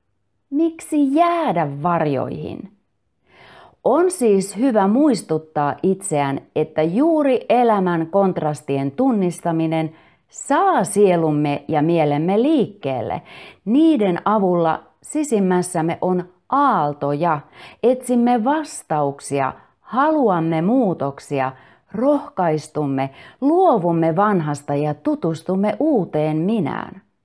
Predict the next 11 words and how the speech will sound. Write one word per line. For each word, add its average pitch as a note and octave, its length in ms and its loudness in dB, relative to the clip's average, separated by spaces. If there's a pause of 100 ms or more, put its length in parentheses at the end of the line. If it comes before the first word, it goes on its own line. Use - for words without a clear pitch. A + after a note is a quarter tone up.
(480)
Ja A3+ 160 2
voimme D4 520 4
olla G3 440 2 (100)
myös A#3 300 0
tukena F#3+ 560 2
muille, A3 720 2 (480)
jotka E3+ 360 -2
ovat E3+ 240 0
samanlaisten D#3+ 760 0
tapahtumien E3+ 840 -2
keskellä. - 640 -6